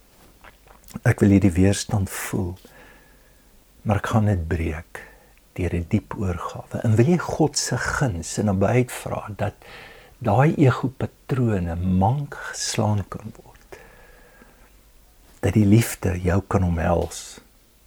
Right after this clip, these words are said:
al is dit deur iemand wat jou wil doodmaak soos Esau. Dit is hoe groot hierdie liefde is. Wil jy nie hierdie week sommer nagmaal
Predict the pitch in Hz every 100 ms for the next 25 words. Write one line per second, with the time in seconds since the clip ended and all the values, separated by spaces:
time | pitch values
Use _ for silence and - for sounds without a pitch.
0 | _ _ - 107 - 135 - - 117 123
1 | _ - _ _ _ _ _ - _ _
2 | 107 98 117 90 101 92 - _ - _
3 | _ _ _ _ _ _ _ - 101 120
4 | 90 92 87 87 - 98 90 - - -
5 | - 101 82 - 92 92 - - 113 -
6 | - - 127 123 - - - - - -
7 | - 104 98 95 90 _ - - 85 82
8 | 76 76 - - - - - - - _
9 | - _ - - - - - - 117 139
10 | 156 139 135 117 107 - - 110 98 90
11 | - - 101